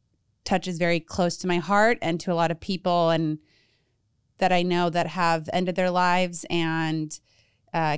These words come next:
kids, uh, teenagers, uh, clients I've worked with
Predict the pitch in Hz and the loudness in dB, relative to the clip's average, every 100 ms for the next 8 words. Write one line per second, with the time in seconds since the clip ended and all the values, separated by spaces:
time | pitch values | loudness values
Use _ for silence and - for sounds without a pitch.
0 | - - 202 202 185 - - _ _ _ | -4 0 2 2 0 -8 -10 _ _ _
1 | _ - 156 151 220 208 190 196 185 180 | _ -4 -2 0 2 2 2 2 0 -2
2 | - _ _ - 175 160 156 - 196 185 | -8 _ _ 0 2 2 2 0 0 2
3 | 185 170 175 170 170 - | 2 0 0 -2 -4 -8